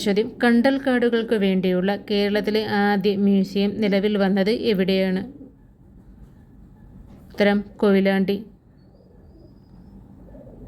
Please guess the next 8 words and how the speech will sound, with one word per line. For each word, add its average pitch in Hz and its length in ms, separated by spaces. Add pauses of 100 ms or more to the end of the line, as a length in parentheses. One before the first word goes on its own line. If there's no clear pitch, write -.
(2500)
കേരളത്തിൽ 262 440 (140)
ഏറ്റവും 240 440
കൂടുതൽ 220 260 (100)
കണ്ടൽക്കാടുകൾ 208 720
ഉള്ള 196 240 (160)
ജില്ല 202 260 (280)
ഏതാണ്? 196 380 (2000)
കണ്ണൂർ 208 340